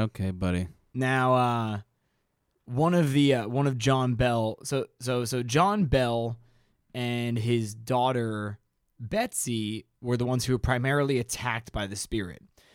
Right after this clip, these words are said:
Speaker 2: And this all started, sorry, I'm so sorry. I said seventeen hundreds. It's actually eighteen seventeen is when they started being attacked by the spirit.
Speaker 1: 'Cause I was about to say, I
Speaker 2: Eighteen seventeen.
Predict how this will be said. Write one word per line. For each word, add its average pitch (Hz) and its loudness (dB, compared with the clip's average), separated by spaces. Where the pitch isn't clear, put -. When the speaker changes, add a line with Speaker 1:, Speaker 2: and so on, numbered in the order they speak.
Speaker 2:
And 123 -2
this 156 2
all 170 4
started, 135 2
sorry, 190 4
I'm 113 -2
so 123 0
sorry. 107 0
I 110 -4
said 110 -4
seventeen 131 0
hundreds. 104 -2
It's 123 -8
actually 123 -4
eighteen 156 -4
seventeen 131 -2
is 104 -6
when 107 -4
they 104 -4
started 107 -6
being 101 -6
attacked 95 -8
by 90 -12
the 87 -10
spirit. - -16
Speaker 1:
'Cause 98 -4
I 104 2
was 107 2
about 95 0
to - -10
say, 92 2
I 143 0
Speaker 2:
Eighteen 135 0
seventeen. 110 -6